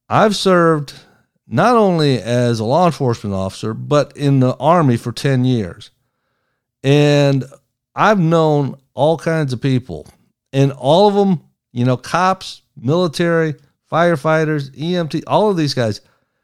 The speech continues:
you know why they do it? They don't do it 'cause they get rich, 'cause trust me, they don't get rich.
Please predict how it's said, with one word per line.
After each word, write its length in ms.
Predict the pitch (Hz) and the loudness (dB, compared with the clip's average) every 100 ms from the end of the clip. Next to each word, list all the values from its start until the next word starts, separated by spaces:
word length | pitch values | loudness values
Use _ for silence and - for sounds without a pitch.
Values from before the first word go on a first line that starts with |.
| _ _ | _ _
you 120 | 123 | 2
know 100 | 208 | 4
why 240 | 220 180 190 | 4 4 4
they 120 | 180 | 2
do 160 | 170 208 | 2 0
it? 80 | |
They 120 | 196 220 | 2 0
don't 240 | 302 214 | 0 0
do 180 | 190 170 | 2 0
it 80 | 147 | 2
'cause 220 | 147 127 | 0 0
they 100 | 117 | -2
get 180 | 120 107 | -2 -2
rich, 300 | 147 143 - | 0 -2 -2
'cause 140 | 139 | -4
trust 240 | - 202 131 | 0 0 2
me, 80 | 113 | -4
they 280 | 101 160 | 0 0
don't 340 | 156 127 156 143 | 2 2 0 0
get 180 | 113 101 | -6 -4
rich. 520 | 113 95 80 - | -4 -4 -6 -20